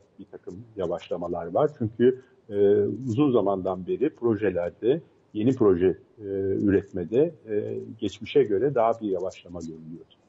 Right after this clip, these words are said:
Dolayısıyla bu iki unsur birleştiği zaman biraz evvel ifade ettiğim gibi hem satış fiyatları çok arttı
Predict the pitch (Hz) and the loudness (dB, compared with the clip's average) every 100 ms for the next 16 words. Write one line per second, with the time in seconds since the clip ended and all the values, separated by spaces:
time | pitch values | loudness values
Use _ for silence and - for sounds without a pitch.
0 | _ _ - 101 110 113 - 139 113 107 | _ _ -6 0 0 0 2 2 2 -2
1 | - 190 151 127 - 120 104 98 98 92 | 2 2 4 0 0 -2 0 0 0 -2
2 | - 98 92 87 143 147 127 113 110 110 | -12 -8 -6 -2 -2 2 2 4 4 2
3 | 104 107 101 107 104 - 120 95 80 131 | 0 -2 -2 -2 -8 -6 -4 -2 -2 -2
4 | 180 _ _ _ - 135 147 - 120 - | -2 _ _ _ -8 -2 -2 2 0 0
5 | - 101 87 - 90 85 143 139 135 131 | 0 0 0 -2 -6 -2 -2 0 0 -2
6 | - 147 | -4 -4